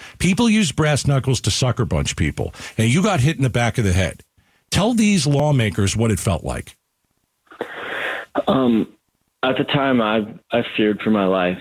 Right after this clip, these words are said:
Speaker 2: and I felt right after I got hit with them in the back of the head, I felt, uh, blood gushing down my head and into my, uh, sweater,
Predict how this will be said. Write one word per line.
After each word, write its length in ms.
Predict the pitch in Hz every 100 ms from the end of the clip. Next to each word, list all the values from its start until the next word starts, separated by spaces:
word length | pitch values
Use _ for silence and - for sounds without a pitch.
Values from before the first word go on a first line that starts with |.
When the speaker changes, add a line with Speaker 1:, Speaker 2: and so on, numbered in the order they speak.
| -
Speaker 2:
and 240 | 101 98
I 100 | 90 -
felt 380 | 113 101 95 - _ _ _ _ - - - - -
right 200 | 110 101
after 500 | 107 104 - 107 98
I 60 |
got 220 | 98 98 95
hit 140 | 101
with 180 | 95 -
them 380 | 95 95 95 -
in 100 | 104
the 80 | 92
back 280 | 101 92 -
of 60 |
the 60 | 95
head, 240 | 95 95
I 100 | 95
felt, 400 | 95 101 92 - _ _ _ _ _ -
uh, 160 | 104
blood 600 | 85 101 101 101 92 95 - _ _
gushing 420 | 101 98 - 104
down 300 | 98 98 98
my 140 | 95 90
head 340 | 92 90 87
and 220 | 90 90
into 300 | 82 92 90
my, 380 | 90 90 87 85 - - _ -
uh, 320 | - 50 -
sweater, 600 | - 104 101 98 98